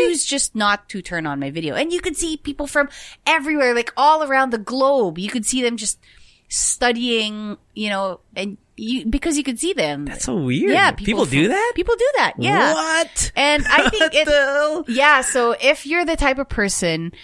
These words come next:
Speaker 1: who, who's encouraged or maybe, yeah, encouraged, like, with studying, when you see other people studying, like, let's say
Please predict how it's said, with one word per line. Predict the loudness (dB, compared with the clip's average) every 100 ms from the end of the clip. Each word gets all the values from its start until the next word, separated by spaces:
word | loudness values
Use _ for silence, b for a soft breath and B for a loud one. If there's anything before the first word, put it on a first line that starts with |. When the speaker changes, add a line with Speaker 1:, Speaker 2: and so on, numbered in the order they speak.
| B B
Speaker 1:
who, | -8 -4 -2 -2 -2 -4 -6 -6
who's | 0 0 0 -4 -8 -6
encouraged | -6 -6 -10 -2 0 2 0 -2 -2 -4 -6 -6
or | -2 -2 -2 -4 -4
maybe, | -2 -2 -2 -2 -2 -4 -6 _ _ _ _ 0
yeah, | 2 2
encouraged, | 0 -6 -4
like, | -4 -4
with | -4 -4
studying, | -4 -2 -2 -2 -4 -4 -6 B
when | -4 -2
you |
see | 0 -2
other | -2 -4
people | -6 -4 -4 -4
studying, | -2 -2 -2 -4
like, | -4 -4
let's | -4
say | -2 -2